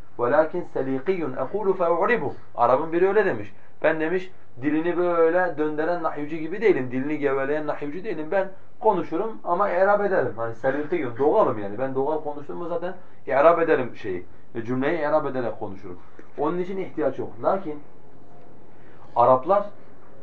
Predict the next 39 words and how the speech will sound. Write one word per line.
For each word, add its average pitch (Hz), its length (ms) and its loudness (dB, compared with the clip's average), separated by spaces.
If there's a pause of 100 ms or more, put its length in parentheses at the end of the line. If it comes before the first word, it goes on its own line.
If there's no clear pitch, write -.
(220)
daha 147 200 8
sonra 165 300 0
bazı 156 240 8
insanlar 143 420 -4
İslam 139 360 -2
dinine 135 240 -4
girdikleri 131 500 -2
zaman 165 280 -2 (400)
onlar 151 320 4
da 120 160 4
Acem 147 300 2
dediğimiz 135 360 -4
insanlar 131 400 -2
da 120 80 4
Arapçayı 98 420 2
öğrendiler. 85 480 -6 (280)
Tabi 131 160 2
bak 127 220 0
bu 151 100 -4
ne 160 40 -4
oldu? 170 260 -2
Bu 165 60 -4
fıtri 151 360 -4
bir 151 60 2
Arapça 147 380 2
değil. 104 160 -4 (520)
Geldiği 127 340 2
insanlardan 139 500 0
Arapçayı 110 440 2
öğrendi. 101 420 -4 (260)
Onun 139 180 -2
için 160 280 -4
kaide 135 420 4
kuralı 135 280 0
ne 160 60 -4
yapmak 123 320 -2
zorunda? 131 340 -4
Bilmek 120 300 -4
zorunda. 95 320 -6